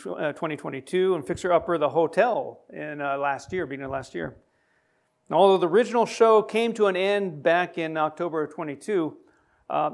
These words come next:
it has gained many followers. People love Chip and Joanna Gaines, and they loved this show as well. And it has all blossomed into a full-blown destination spot for many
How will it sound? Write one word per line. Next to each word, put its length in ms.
it 140
has 380
gained 520
many 240
followers. 680
People 360
love 440
Chip 240
and 120
Joanna 340
Gaines, 760
and 160
they 100
loved 380
this 240
show 280
as 120
well. 260
And 100
it 40
has 160
all 280
blossomed 500
into 220
a 40
full-blown 1000
destination 760
spot 480
for 180
many 500